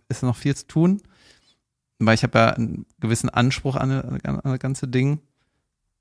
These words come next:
Und, ähm, ich brauche halt so ein paar Momente, die man, es geht halt nicht nur um Witze auszuprobieren, ne? Und, oder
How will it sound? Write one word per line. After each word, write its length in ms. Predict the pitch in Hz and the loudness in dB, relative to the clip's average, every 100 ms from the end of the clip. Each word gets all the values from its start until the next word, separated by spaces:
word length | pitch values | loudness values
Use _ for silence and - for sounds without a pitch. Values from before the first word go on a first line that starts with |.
| _ | _
Und, 480 | - 117 113 113 107 | 4 6 6 4 2
ähm, 320 | 107 107 110 | 2 4 2
ich 100 | 110 | 0
brauche 200 | - 131 | 2 4
halt 120 | 139 123 | 4 4
so 60 | |
ein 120 | 120 113 | 0 0
paar 180 | 120 123 | 2 4
Momente, 720 | 117 117 127 127 127 127 - _ _ _ _ _ _ _ - | 4 4 4 4 4 2 -2 _ _ _ _ _ _ _ -6
die 60 | 110 | 2
man, 360 | 110 113 113 - | 4 6 4 0
es 100 | - | 0
geht 120 | - | 6
halt 100 | 175 | 6
nicht 140 | 160 175 | 6 4
nur 160 | 156 | 2
um 160 | 139 120 | 2 2
Witze 320 | 135 - 185 | 2 2 0
auszuprobieren, 880 | 170 175 - - 160 147 175 190 120 | 2 -2 -6 -4 -4 -2 0 0 2
ne? 200 | 135 156 | 0 0
Und, 320 | 123 123 - | 0 0 -2
oder 300 | 120 120 117 | 2 4 4